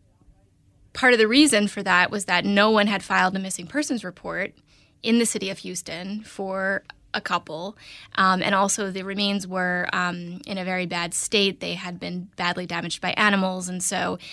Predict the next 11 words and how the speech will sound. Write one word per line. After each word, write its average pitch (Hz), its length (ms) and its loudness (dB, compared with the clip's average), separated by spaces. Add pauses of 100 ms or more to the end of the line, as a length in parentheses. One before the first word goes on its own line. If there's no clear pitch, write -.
(240)
the 240 100 2
police 277 340 6
had 220 140 0
no 185 160 0
idea. 151 460 -4 (460)
So 226 320 6
they 226 100 6
basically 247 420 2
put 220 220 -2
together, 185 720 -2
um, 180 520 -4